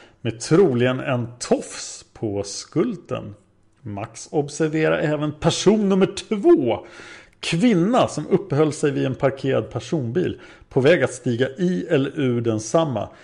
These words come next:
Bilen var parkerad framför fönstret i bokaffären. Signalement, kvinna, festklädd, iförd päls. Hon kändes inte så misstänkt. Men Max observerar även person tre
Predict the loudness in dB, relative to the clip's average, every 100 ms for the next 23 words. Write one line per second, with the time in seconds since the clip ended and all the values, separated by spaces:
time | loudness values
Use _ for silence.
0 | _ -6 4 6 6 2 2 0 0 -2
1 | 2 2 2 -2 -10 -14 -8 -4 -4 -6
2 | -8 -6 -4 -4 -6 -2 2 2 0 -8
3 | -20 -20 _ _ _ _ _ _ _ _
4 | -6 -2 2 2 2 2 0 -6 0 2
5 | 4 2 0 -2 -8 -2 -2 -2 -10 -6
6 | -6 -8 -8 -8 -6 -10 -10 -12 -2 0
7 | 0 -4 -12 -18 -20 _ _ -16 -16 -18
8 | -20 -16 -8 -4 -4 -4 -4 -4 -4 -6
9 | -6 -8 -8 -8 -8 -8 -10 -14 -16 -18
10 | -6 -2 0 2 2 0 -8 -2 0 0
11 | 2 4 6 6 4 6 6 4 0 -2
12 | -2 -2 -2 -4 -8 -6 -4 -4